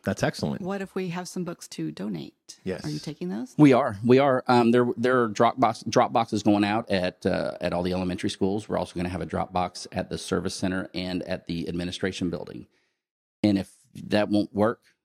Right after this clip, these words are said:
Speaker 3: email me and I'll come pick 'em up.
Speaker 2: We
Speaker 1: Okay.
Speaker 2: have, we have just a few books on our bookshelves.
Speaker 1: <laughs> Yeah. Yeah, we definitely have some to donate for sure.
Speaker 2: <laughs> We might have a book addiction. <laughs>
Speaker 3: Excellent. Excellent. You know, and there's one other thing that I wanted to talk about. It's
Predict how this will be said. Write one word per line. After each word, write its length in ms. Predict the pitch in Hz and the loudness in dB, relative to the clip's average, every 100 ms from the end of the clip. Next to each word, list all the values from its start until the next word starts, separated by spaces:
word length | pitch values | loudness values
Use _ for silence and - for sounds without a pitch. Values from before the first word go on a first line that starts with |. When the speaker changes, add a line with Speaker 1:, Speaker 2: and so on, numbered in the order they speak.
| _ | _
Speaker 3:
email 280 | 98 95 95 | 2 2 2
me 120 | 95 | 0
and 80 | 90 | -2
I'll 40 | 87 | -6
come 160 | - - | -8 -8
pick 160 | 92 | -6
'em 80 | 104 | -6
up. 140 | 110 - _ _ - | -10 -14 _ _ -6
Speaker 2:
We 60 | |
Speaker 1:
Okay. 120 | 95 104 | -4 -2
Speaker 2:
have, 140 | 151 131 | -4 -6
we 120 | 202 | -8
have 340 | 185 180 156 - _ _ _ _ _ _ - | -6 -8 -12 -20 _ _ _ _ _ _ -14
just 260 | 320 - | -12 -10
a 60 | 277 | -12
few 200 | - 214 - | -8 -10 -10
books 320 | 170 - - | -16 -14 -14
on 120 | 147 143 | -8 -8
our 80 | |
bookshelves. 560 | 139 123 - - - - _ | -8 -12 -12 -12 -12 -16 _
Speaker 1:
<laughs> 440 | _ _ _ - | _ _ _ -4
Yeah. 300 | 151 135 92 - - - - | 0 2 0 -2 -14 -6 4
Yeah, 80 | 113 | 4
we 100 | 123 | 6
definitely 300 | 131 123 117 | 4 4 4
have 160 | 113 104 | 4 4
some 120 | 113 | 4
to 80 | 104 | 6
donate 420 | 98 80 76 - | 4 2 0 0
for 80 | - | -2
sure. 320 | - 85 67 | 0 0 -2
Speaker 2:
<laughs> 60 | 175 | -4
We 20 | |
might 220 | 185 - | -6 -8
have 200 | 180 175 | -8 -8
a 60 | 147 | -6
book 220 | 160 - | -8 -8
addiction. 480 | - 147 - - 170 - | -12 -10 -6 -4 -4 -6
<laughs> 100 | - | -2
Speaker 3:
Excellent. 480 | - - - 65 - - | -2 2 0 0 -4 -4
Excellent. 380 | 90 - 87 - - - - _ _ - | -2 -2 -4 -4 -14 -16 -18 _ _ 6
You 80 | |
know, 80 | 151 | 6
and 100 | 143 | 6
there's 140 | 139 135 | 4 6
one 160 | 175 | 4
other 160 | 156 127 | 4 2
thing 260 | - 123 110 | 2 4 4
that 80 | 101 | 4
I 20 | |
wanted 280 | 101 95 85 | 2 0 0
to 60 | |
talk 200 | - 71 | -2 -2
about. 240 | 78 73 78 | 0 -2 -4
It's 240 | - - | -6 -10